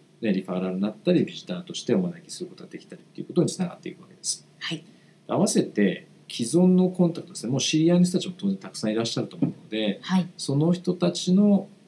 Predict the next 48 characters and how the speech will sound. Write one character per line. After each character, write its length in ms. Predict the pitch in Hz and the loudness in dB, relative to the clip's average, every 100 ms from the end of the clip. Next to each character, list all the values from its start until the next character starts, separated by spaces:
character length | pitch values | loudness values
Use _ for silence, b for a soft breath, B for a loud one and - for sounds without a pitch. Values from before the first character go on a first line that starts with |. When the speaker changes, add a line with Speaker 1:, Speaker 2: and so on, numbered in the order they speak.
| - | -4
Speaker 1:
関 240 | 104 90 | -2 -2
係、 380 | - 92 87 - _ - | 0 0 -2 -6 _ 0
あ 20 | |
る 60 | |
い 40 | 117 | 2
は 80 | 90 | 2
人 200 | 98 98 | 2 2
脈 320 | 92 - 80 | 2 -2 -6
を 40 | |
耕 420 | 78 101 104 107 | -4 -8 -6 -6
し 140 | 107 - | -6 -8
て 80 | 85 | -12
い 20 | |
く、 340 | - - - - - _ _ _ _ - 92 | -14 -18 -16 -18 -20 _ _ _ _ -8 0
メ 140 | 98 | 2
ン 60 | 95 | 4
テ 100 | 98 | 2
ナ 80 | |
ン 60 | 92 | 2
ス 80 | - | 0
す 100 | 92 | 0
る 100 | 98 | 0
っ 20 | |
て 180 | - - | -2 -10
い 20 | |
う 40 | |
こ 140 | - - | -18 -20
と 60 | - | -20
で 60 | - | -20
す 100 | - | -20
ね。 100 | _ | _
関 180 | 92 90 | -8 -6
係 100 | 92 | -4
を 40 | |
維 80 | 101 | -2
持 100 | 104 | -2
し 100 | 98 | -4
て 60 | 104 | -6
い 60 | |
く 100 | - | -10
と 80 | - | -12
か、 300 | - 135 135 b b b - | -6 -4 -4 b b b -6
え 60 | |
ー、 100 | 87 | -2
よ 100 | 90 | 2
り 260 | 101 101 - - | 4 2 0 -4
よ 120 | 139 | -4
く 220 | - 175 | -4 -10